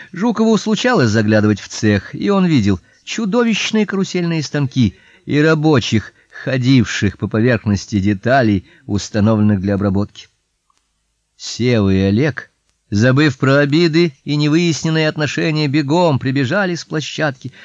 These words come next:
и уставились на преобразователь, продолжавший деловито гудеть. Валерий Александрович уже чертил карандашом на обороте принципиальной схемы.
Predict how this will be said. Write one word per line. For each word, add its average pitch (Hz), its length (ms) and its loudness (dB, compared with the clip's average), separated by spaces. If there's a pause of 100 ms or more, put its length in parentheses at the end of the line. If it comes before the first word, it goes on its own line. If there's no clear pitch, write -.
(160)
и 90 120 -2
уставились 151 800 -2
на 143 80 -6
преобразователь, 123 720 -2 (240)
продолжавший 92 920 -2
деловито 117 520 -6
гудеть. 95 440 -4 (1000)
Валерий 127 460 2
Александрович 151 640 0
уже 143 200 2
чертил 151 380 0
карандашом 139 760 0 (220)
на 107 160 0
обороте 104 480 0
принципиальной 110 640 -2
схемы. 101 460 -4